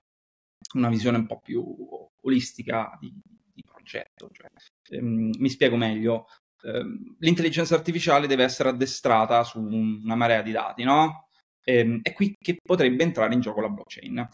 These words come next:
cioè un modo per rendere l'elaborazione dei dati alla base, eh, delle A I decentralizzati. Eh, che cosa intendo? Di natura crowdsourced, cioè aperti al controllo.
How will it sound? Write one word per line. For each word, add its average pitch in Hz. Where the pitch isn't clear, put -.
cioè -
un 135
modo 117
per 123
rendere 113
l'elaborazione 117
dei 139
dati 123
alla 113
base, 113
eh, -
delle 131
A 113
I 110
decentralizzati. 117
Eh, 123
che -
cosa 127
intendo? 117
Di 117
natura 120
crowdsourced, 113
cioè 113
aperti 127
al 120
controllo. 117